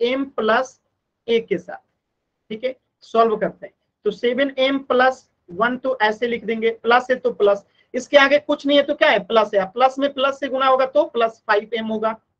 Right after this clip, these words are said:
ठीक है। अब plus में plus से गुणा होगा तो plus ही होगा और ए है तो ए होगा। यहां तक सभी बच्चों को clear है? अब देखिए कौन कौन आपस में जुड़ेगा। यहाँ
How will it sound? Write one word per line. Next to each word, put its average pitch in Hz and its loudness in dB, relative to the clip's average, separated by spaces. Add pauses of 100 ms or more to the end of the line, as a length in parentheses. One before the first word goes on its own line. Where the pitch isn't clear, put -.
(640)
ठीक 277 -8
है। - -6 (220)
अब 208 0
plus 262 0
में 285 6
plus 262 -2
से 262 -4
गुणा 254 -2
होगा 262 0
तो 262 -6
plus 226 -2
ही 247 -6
होगा 233 -4
और 202 2
ए 233 2
है 226 0
तो 294 0
ए 170 -4
होगा। 147 -12 (480)
यहां 214 0
तक 269 0
सभी 254 -6
बच्चों 262 -4
को - -20
clear 240 -4
है? 262 -6
अब 226 2
देखिए 302 -4
कौन 285 -2
कौन 294 4
आपस 240 2
में 254 -4
जुड़ेगा। 185 -4 (480)
यहाँ 233 4